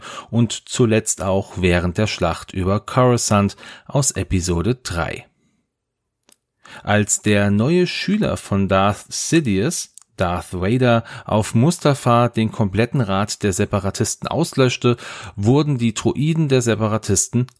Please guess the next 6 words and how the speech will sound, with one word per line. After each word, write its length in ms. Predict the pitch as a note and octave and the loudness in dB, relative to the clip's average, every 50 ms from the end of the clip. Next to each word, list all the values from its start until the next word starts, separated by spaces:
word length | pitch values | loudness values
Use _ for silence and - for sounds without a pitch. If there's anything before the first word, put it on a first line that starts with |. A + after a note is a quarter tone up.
| _ _ _ | _ _ _
ausgeschaltet 1040 | G2+ G#2 G2+ - - - G2+ - - - F#2 F2+ F#2 F#2 - G2+ F#2 - - - - _ | -2 -2 -2 -2 -6 -6 -6 -4 0 2 2 2 2 2 0 -2 -2 -2 -8 -14 -6 _
und 180 | B2 C#3+ C3+ | -2 -2 -2
fanden 520 | - - - G#2 G2 G2 - - C3 B2 G#2+ | -2 0 0 0 0 0 0 0 0 0 0
somit 500 | F#2 F#2 F2 E2+ E2 E2+ E2+ - - - _ | 0 0 0 0 0 -2 -2 -4 -6 -8 _
ihr 220 | A2 B2 B2+ - - | -2 0 0 -2 -2
Ende. 360 | - G2+ F2 E2 D#2 - - | -4 -2 -2 -2 -4 -6 -8